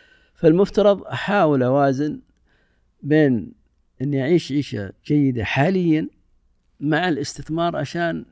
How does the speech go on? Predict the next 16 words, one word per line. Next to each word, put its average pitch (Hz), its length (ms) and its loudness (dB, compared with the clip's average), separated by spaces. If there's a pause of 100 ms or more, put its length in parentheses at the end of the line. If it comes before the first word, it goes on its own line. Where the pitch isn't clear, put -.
تكون 139 640 -2
حياتي 151 440 -4
مستقبلًا 151 680 -4 (1000)
مقاربة 160 600 4
أو 160 280 0
أفضل 123 380 -2 (360)
من 110 100 -10
حياتي 110 360 -8
الحالية. - 460 -14 (600)
هذا 165 180 4
المفترض 120 480 2
ال-، 117 220 -12
الشخص - 380 -10
يشتغل 107 420 -12
عليه. 127 340 -6 (600)
بالعكس، - 760 -2